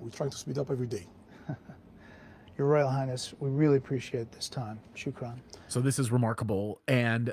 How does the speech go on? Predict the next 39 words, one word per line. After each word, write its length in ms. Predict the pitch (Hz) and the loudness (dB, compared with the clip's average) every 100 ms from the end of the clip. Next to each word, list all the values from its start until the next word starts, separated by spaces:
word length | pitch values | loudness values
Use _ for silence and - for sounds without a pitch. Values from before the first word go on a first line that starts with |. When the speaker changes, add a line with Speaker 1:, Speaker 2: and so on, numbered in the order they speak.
| - | -2
Speaker 3:
I 140 | 120 | -4
think 260 | - 151 139 | 0 0 4
one 140 | 151 | 4
of 60 | 147 | 4
the 80 | 127 | 0
greatest 520 | 120 147 160 165 - | 2 4 4 2 0
summations 580 | 139 139 147 139 131 120 | 2 2 0 0 0 0
that 140 | 135 | 2
we 120 | 139 | 2
can 180 | - 117 | 4 4
make 240 | 127 208 | 4 4
from 220 | - 131 131 | 4 2 2
all 220 | 95 87 | -2 -4
of 120 | 90 | -6
this 340 | 82 101 - - - - _ - | -8 -6 -8 -10 -18 -20 _ 2
is 200 | 156 127 | 2 4
that 280 | 156 143 - | 4 2 -2
Saudi 360 | - 156 214 | 0 2 2
Arabia 580 | 180 160 214 160 139 135 | 4 4 4 4 4 4
is 180 | - 135 | 0 0
accelerating, 1160 | 147 - - 165 185 196 147 113 104 104 127 160 - _ _ | 0 -4 2 4 6 4 2 0 -4 -4 -6 -8 -12 _ _
or 140 | 151 147 | 2 2
at 100 | 185 | 2
least 220 | 160 - | 0 0
helping 400 | 170 226 220 185 | 2 4 4 2
to 140 | 170 | 2
accelerate, 680 | 143 - 147 135 131 131 - | 0 0 0 2 2 0 2
not 300 | 156 202 294 | 2 2 2
just 280 | - 285 - | 2 2 2
the 100 | 196 | -2
peace 340 | - 233 220 | 0 0 -2
process 540 | - 196 180 - 175 - | 2 4 4 2 0 2
that 160 | 185 | 0
we 120 | 180 | 0
know 500 | 165 170 190 190 185 - | 4 6 6 8 6 6
will 260 | 165 180 175 | 6 6 4
exist 600 | 160 123 135 175 - - - | 0 0 2 2 0 -4 0
with 180 | 156 - | 0 2
Israel, 600 | 254 302 175 147 123 127 | 0 2 2 2 2 0